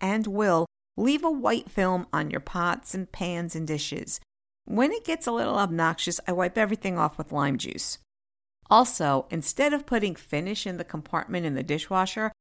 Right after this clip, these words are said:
I alternate between vinegar and lime juice instead. Okay, now I'm jumping ahead of myself a little. Let's get back to the liquid dish soap.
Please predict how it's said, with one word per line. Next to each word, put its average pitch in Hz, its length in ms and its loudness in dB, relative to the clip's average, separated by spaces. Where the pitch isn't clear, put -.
I 247 120 6
alternate 269 520 4
between 170 380 -4
vinegar 196 400 2
and 165 180 0
lime 165 220 4
juice 160 300 -4
instead. 135 580 0
Okay, - 480 -2
now 226 360 2
I'm 226 120 4
jumping 185 320 0
ahead 165 220 0
of 139 100 -2
myself - 460 -4
a - 40 -10
little. 69 480 -6
Let's 208 440 -2
get - 180 -6
back 180 220 2
to 180 100 -2
the 160 80 0
liquid 147 320 -2
dish 117 220 0
soap. - 280 -4